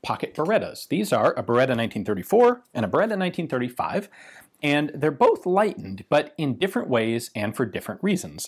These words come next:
So we'll start with the nineteen thirty-four. This is the Tipo El Grito, and it is so marked on the frame. And it has been lightened in only one way,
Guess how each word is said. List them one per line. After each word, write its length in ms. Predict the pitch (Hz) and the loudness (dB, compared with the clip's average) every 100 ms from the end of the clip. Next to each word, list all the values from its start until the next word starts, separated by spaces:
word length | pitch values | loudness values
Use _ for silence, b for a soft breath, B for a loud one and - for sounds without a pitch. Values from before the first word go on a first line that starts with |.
| - | 0
So 240 | 185 143 B B B | 2 2 B B B
we'll 160 | 170 285 | -6 -4
start 300 | - 175 151 | 0 2 2
with 140 | 143 | -2
the 60 | 139 | -2
nineteen 300 | 113 101 92 | -2 -4 -8
thirty-four. 600 | 98 87 - 233 147 85 | -8 -8 -4 0 0 0
This 240 | - 190 | -4 -2
is 280 | 143 123 123 - - | 0 0 -4 -12 -14
the 360 | 135 117 110 - | -6 -2 -2 -4
Tipo 360 | - 208 233 226 | -6 -2 0 2
El 160 | 143 127 | 0 -2
Grito, 540 | 113 165 - 196 - _ - | -4 -4 0 0 -2 _ -6
and 160 | 110 104 | -2 0
it 80 | |
is 240 | 98 95 - | 0 -2 -6
so 240 | - 135 | -2 0
marked 400 | 110 101 98 - - | 0 0 -2 -4 -8
on 160 | 95 85 | -8 -8
the 80 | |
frame. 460 | - - 208 98 95 B B B B - | -8 -2 0 -2 -8 B B B B -4
And 200 | 139 - | -2 -2
it 140 | 185 | -2
has 160 | 185 175 | 0 0
been 160 | 180 | 0
lightened 500 | 151 196 240 - 135 - | 2 0 0 0 -2 -2
in 220 | 151 165 - - | -2 0 0 0
only 520 | 220 254 143 123 127 | 2 4 2 2 -2
one 420 | 113 120 131 135 | -2 0 2 0
way, 280 | 110 90 | 0 -2